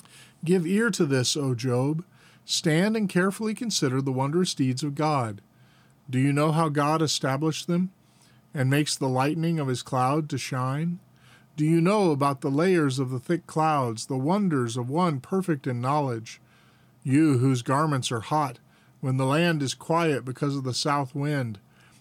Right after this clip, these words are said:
can you with him spread out the skies, strong as a molten mirror?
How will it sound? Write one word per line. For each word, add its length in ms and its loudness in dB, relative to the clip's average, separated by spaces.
can 280 2
you 200 4
with 280 2
him 260 0
spread 320 0
out 180 0
the 80 -6
skies, 640 0
strong 540 0
as 120 -6
a 60 -4
molten 400 -2
mirror? 460 -2